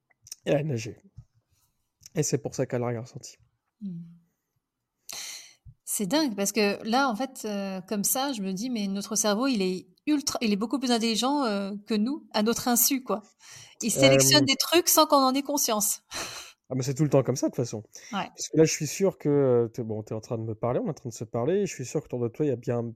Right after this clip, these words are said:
Speaker 1: petit peu de bruit, une voiture qui passe, euh,
Speaker 2: Ouais.
Speaker 1: une horloge qui fait tic-tac, et cetera.
Speaker 2: Ah ouais.
Speaker 1: Ta montre, hein, qui fait peut-être tic-tac, tu ne perçois pas.
Speaker 2: Ouais, il faut que j'enlève, d'ailleurs. <laughs>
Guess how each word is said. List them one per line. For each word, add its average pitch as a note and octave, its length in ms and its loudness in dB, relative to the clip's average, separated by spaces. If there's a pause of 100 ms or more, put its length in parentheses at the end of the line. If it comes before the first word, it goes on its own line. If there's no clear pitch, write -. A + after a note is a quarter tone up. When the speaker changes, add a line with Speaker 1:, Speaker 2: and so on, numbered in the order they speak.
Speaker 1:
petit - 120 -12
peu C3 160 -2
de C#3 60 -2
bruit, F3 540 -2
une D3+ 100 -4
voiture C3 300 -6
qui - 120 -8
passe, E3 580 0
euh, C3 160 0 (260)
Speaker 2:
Ouais. G3 120 -8
Speaker 1:
une C3 140 -2
horloge C3+ 320 2
qui - 120 -6
fait B2+ 160 -6
tic-tac, D#3+ 340 -4
et D3 80 -6
cetera. C#3 480 -4 (240)
Speaker 2:
Ah A3+ 120 -14
ouais. G3+ 140 -12 (220)
Speaker 1:
Ta C3+ 100 0
montre, G#3 280 0
hein, D#3 100 2
qui - 140 -18
fait C3+ 120 -4
peut-être C3 200 -6
tic-tac, - 600 -4 (520)
tu - 120 -12
ne B2 60 -12
perçois C3+ 340 0
pas. - 260 0 (320)
Speaker 2:
Ouais, G#3 100 -10
il G3+ 60 -12
faut G#3+ 80 -12
que G3 60 -10
j'enlève, G3+ 280 -6
d'ailleurs. F#3 380 -14
<laughs> - 280 -18